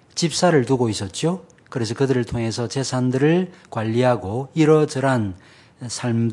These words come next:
그 사무들을 그들로 하여금 담당하도록 했습니다. 청지기는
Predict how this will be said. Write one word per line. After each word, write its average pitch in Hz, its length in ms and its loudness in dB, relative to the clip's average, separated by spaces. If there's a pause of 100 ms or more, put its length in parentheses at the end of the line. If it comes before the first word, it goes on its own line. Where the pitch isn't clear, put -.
(200)
그 104 260 -8
사무들을 131 800 -2 (200)
그들로 135 300 0
하여금 107 480 -2
담당하도록 117 720 -4
했습니다. 101 400 -10 (1120)
청지기는 160 680 4